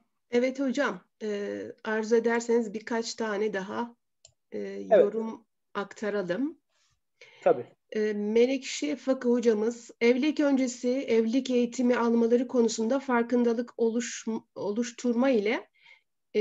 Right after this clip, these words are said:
Speaker 1: ilgili düşünceleriniz nelerdir hocam?" denmiş.
Speaker 2: Benim, e,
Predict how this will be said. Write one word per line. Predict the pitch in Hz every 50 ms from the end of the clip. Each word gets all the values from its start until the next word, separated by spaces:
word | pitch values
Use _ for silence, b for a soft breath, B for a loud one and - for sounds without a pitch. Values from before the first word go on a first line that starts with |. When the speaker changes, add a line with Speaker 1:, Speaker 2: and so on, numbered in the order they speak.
| 214 220 220
Speaker 1:
ilgili | - - 240 240 220 208 262 277 269 214
düşünceleriniz | 240 226 - 285 254 240 247 240 247 262 262 269 285 269 240 220
nelerdir | 247 247 254 262 262 254 233 214 226
hocam?" | 214 - 208 196 180 208 190 180 - -
denmiş. | - - - - - - - - - - _ _ _ _ _ _ _ _ _ _ _ _ _ _ _ _ _ b b b b b b b b b _ _ _ _ _ _ _
Speaker 2:
Benim, | 143 143 185 208 240 247 226 - -
e, | 170 160 156 156 156 151 151 151 147 143 143 139 147